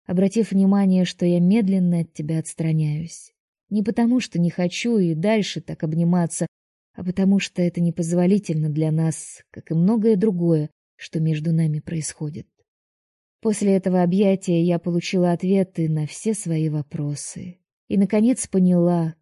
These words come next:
как мы можем существовать дальше и чего друг от друга хотим. Посмотрев на часы, я заметила, что уже полночь. Не так поздно для нас, но слишком активная фаза, чтобы так долго оставаться наедине. «Пойдём спать?»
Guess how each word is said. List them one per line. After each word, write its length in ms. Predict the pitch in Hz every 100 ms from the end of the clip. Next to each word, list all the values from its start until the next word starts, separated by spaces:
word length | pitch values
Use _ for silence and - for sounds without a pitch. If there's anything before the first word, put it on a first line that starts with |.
| _ _
как 220 | 202 185
мы 140 | 165
можем 400 | 170 175 160 165
существовать 920 | 160 - 175 196 180 185 190 196 165 156
дальше 540 | 190 214 180 - 151 - _ _ _
и 80 | -
чего 300 | 175 180 190
друг 280 | 175 160 -
от 140 | 151
друга 280 | 143 160 151
хотим. 720 | 147 - 139 - - - 175 180 _ _ _ _ _ _ _ _
Посмотрев 500 | 202 208 214 262 220
на 100 | 202
часы, 300 | 214 196 240
я 180 | 226
заметила, 540 | 185 190 190 214 208 185
что 200 | - 175
уже 200 | 170 214
полночь. 720 | - 170 160 156 160 - - _ _
Не 120 | 208
так 240 | 233 220
поздно 340 | - 269 190 165
для 200 | 160 160
нас, 300 | 165 165 - _ _ _
но 160 | - 175
слишком 500 | - 185 180 - 175
активная 480 | 170 - 175 175 170
фаза, 400 | - 196 170 170
чтобы 320 | - 165 160
так 280 | 165 160 156
долго 340 | 175 180 165
оставаться 560 | 160 - 156 156 - 160
наедине. 640 | 156 151 156 151 147 - _ _ _ _ _ _ _
«Пойдём 340 | 185 180 190
спать?» 480 | 185 - 196 208 -